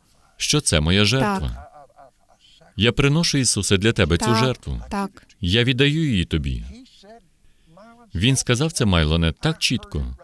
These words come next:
Speaker 1: Я почув це ось тут. Він сказав: «Кеннете, я віддав моє тіло в жертву за твоє». І я думаю про це.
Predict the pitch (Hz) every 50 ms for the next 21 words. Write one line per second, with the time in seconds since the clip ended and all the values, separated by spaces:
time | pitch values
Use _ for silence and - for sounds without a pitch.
0 | - - - _ _ - - - - _ _ - 87 - - - - 127 - 170
1 | 170 165 - 139 131 131 123 - - 107 82 67 64 - - - - - - -
2 | - - - - 78 85 98 98 - - 123 107 107 95 85 - - 143 147 123
3 | 95 - - 64 57 57 60 - _ _ _ _ _ _ _ _ _ _ _ _
4 | _ _ - - - - - 90 90 110 117 117 127 110 101 127 156 156 156 156
5 | 156 156 143 - - 87 90 104 117 110 98 80 85 80 76 - - 98 92 95
6 | 110 104 - 123 123 117 117 90 71 58 60 62 - _ _ _ _ _ _ _
7 | _ _ _ _ _ _ _ _ _ _ _ _ _ _ _ _ _ _ _ _
8 | _ _ _ _ _ _ _ _ _ _ _ _ _ _ _ _ _ _ _ _
9 | _ _ _ _ _ _ _ _ - - 151 147 - _ - - - _ - -
10 | - 107 117 120 123 123 151 151 135 104 85 - - 85 82 - - 71 64 58
11 | 62